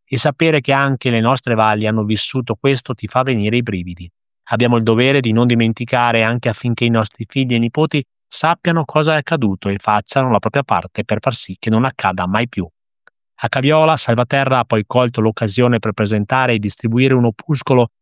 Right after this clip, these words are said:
realizzato dall'amministrazione falcadina, contenente l'intervento che il venti agosto duemilaventiquattro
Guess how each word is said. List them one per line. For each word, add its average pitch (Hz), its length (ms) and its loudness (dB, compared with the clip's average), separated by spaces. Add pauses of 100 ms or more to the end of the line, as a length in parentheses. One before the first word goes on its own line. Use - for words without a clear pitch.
(140)
realizzato 143 640 0
dall'amministrazione 110 720 0
falcadina, 120 580 -2
contenente 127 600 -2
l'intervento 120 580 -2
che 110 120 -4
il 104 60 -2
venti 127 260 0
agosto 120 380 -2
duemilaventiquattro 117 1000 0